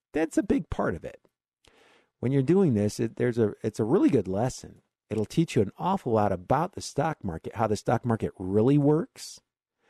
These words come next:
uh, not how people think it work, thinks it works. Uh, is that right? Yeah, whatever. Or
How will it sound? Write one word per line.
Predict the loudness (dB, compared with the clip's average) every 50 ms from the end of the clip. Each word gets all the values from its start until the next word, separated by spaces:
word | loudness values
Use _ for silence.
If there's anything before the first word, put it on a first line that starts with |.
| _ _ _ _ _ _ _ _ _ -10
uh, | -10 -10 -8
not | -8 -6 -4 -4 -4 -2
how | -2 -2 -2
people | -2 -2 -2 -2 -4
think | -4 -2 -2 -2 -2 -2
it | -4 -2
work, | 0 2 2 2 0 -4 _ _ -20 -20 _ _
thinks | -6 -2 -2 -2 -2 -2 -4
it | -4 -4
works. | -2 0 0 0 -2 -4 _ _ _ -20 -20 -20 -20 -20 -20 _ _ _ _ -20 -20
Uh, | -20 -20 -20
is | -20 -16 -12
that | -12 -10 -8
right? | -6 -6 -6 -8 -10 -14 _ -20 -14 -10
Yeah, | -8 -6 -6 -6 -8 -8
whatever. | -4 -2 -2 -2 -2 -4 -8 -12 -18 -20 _ _ _ -20 -20 -20 _ _ _ _ _ _ _ _ _ _ _ _ _ -20 -20 _ -4
Or | 2 4 4 4 4 2 0 -4 -6 -8